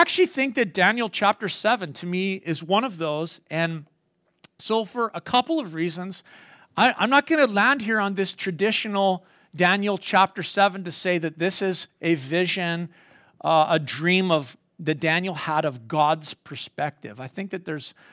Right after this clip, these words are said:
some other things that could be seen in there. And again, this is speculation. It's just fun, church. It's like, hey, let's think about these things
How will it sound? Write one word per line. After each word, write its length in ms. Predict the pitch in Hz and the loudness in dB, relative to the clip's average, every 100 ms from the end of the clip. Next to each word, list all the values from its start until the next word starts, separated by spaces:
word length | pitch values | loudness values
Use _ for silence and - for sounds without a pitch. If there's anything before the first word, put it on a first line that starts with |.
| - | -20
some 260 | - - 156 | -10 -6 -2
other 200 | 160 190 | 0 -2
things 320 | 170 165 151 | -4 -8 -10
that 160 | 139 - | -10 -8
could 220 | - 165 | -6 -4
be 100 | 156 | -6
seen 260 | 139 - 180 | -8 -6 -6
in 100 | 156 | -8
there. 120 | 131 | -8
And 80 | 147 | -8
again, 300 | 180 269 110 _ _ _ - | -4 -4 -6 _ _ _ -10
this 200 | 180 - | -8 -6
is 120 | 254 | -8
speculation. 720 | - 135 - 208 254 311 135 | -6 -6 -4 -2 -2 -4 -8
It's 100 | 110 | -8
just 240 | 208 214 | -6 -6
fun, 260 | - 247 285 | -4 -6 -6
church. 380 | - 120 95 - | -8 -14 -16 -18
It's 180 | 113 - | -14 -8
like, 240 | 135 139 | -8 -8
hey, 180 | - 269 | -6 -6
let's 260 | 131 131 - | -6 -10 -8
think 240 | 202 - | -8 -6
about 340 | 190 151 120 | -4 -4 -6
these 220 | 127 123 - | -8 -14 -12
things 360 | 123 147 - | -14 -16 -18